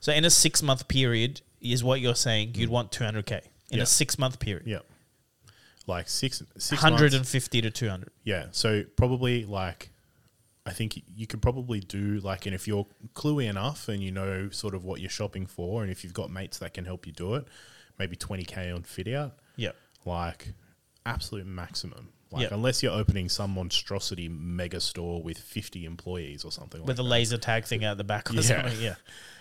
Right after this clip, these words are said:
Speaker 2: Um, and, and an escape room or something. <laughs> Like,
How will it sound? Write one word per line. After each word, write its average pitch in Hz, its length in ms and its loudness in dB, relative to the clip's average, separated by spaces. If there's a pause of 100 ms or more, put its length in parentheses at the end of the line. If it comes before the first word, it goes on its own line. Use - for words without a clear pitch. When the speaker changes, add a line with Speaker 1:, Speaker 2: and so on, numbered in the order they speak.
(140)
Speaker 2:
Um, 92 880 4
and, 92 280 -4
and 92 160 -6
an 90 160 -6 (120)
escape - 440 0
room 85 180 -8
or 78 60 -8
something. - 340 -10 (160)
<laughs> - 140 -10
Like, 175 360 -2